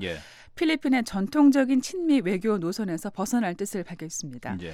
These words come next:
Speaker 2: 대신 중국을 새로운 전략적 동반자로 택하겠다고 했는데요. 이에 대해서 마닐라 주재 미국 대사관 앞에서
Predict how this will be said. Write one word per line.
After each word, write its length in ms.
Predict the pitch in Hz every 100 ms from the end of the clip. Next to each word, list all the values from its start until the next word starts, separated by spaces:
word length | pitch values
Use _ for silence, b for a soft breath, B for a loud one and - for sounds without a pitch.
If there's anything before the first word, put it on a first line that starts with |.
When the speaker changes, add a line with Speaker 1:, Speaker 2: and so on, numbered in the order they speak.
| -
Speaker 2:
대신 500 | 208 196 262 269 208
중국을 680 | - 214 240 285 247 175 294
새로운 640 | - - 349 311 302 214
전략적 680 | 185 175 180 226 254 277 269
동반자로 640 | 214 202 233 240 214 214
택하겠다고 680 | 220 285 294 254 233 175 165
했는데요. 500 | 165 151 135 139 131 - B B B B 220
이에 120 | 254
대해서 680 | 277 294 262 294 277 247 165
마닐라 460 | 185 214 277 285
주재 320 | 254 233 247
미국 340 | 208 202 226 240
대사관 480 | 190 180 180 226 196
앞에서 500 | 147 143 269 269